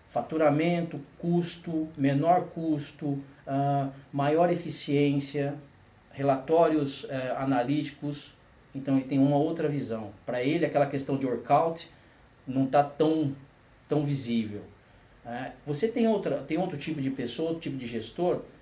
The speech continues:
que às vezes ele gosta de marca, ele gosta de visão, ele gosta de imagem. Então ele quer um sistema que seja bonito. Então, s-, então vai depender muito de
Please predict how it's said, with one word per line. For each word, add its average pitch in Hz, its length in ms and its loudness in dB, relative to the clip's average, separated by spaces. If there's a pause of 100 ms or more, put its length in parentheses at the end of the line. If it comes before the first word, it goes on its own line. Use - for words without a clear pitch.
(120)
que 214 60 -8
às 202 80 -6
vezes 233 140 -2
ele 247 120 -2
gosta 196 260 0
de 196 100 0
marca, 170 380 2
ele 135 80 -2
gosta 139 240 0
de 139 80 -4
visão, 135 540 0
ele 117 100 -4
gosta 120 260 -2
de 123 460 -6 (600)
imagem. 117 600 0 (560)
Então 123 160 -2
ele - 100 -2
quer 135 200 0
um 135 160 4
sistema 127 420 -6
que - 80 -10
seja 127 240 -6
bonito. 117 540 0 (680)
Então, 202 340 2
s-, - 380 -6
então 180 340 -2
vai 220 140 0
depender 202 340 -2
muito 208 380 0
de 170 140 -4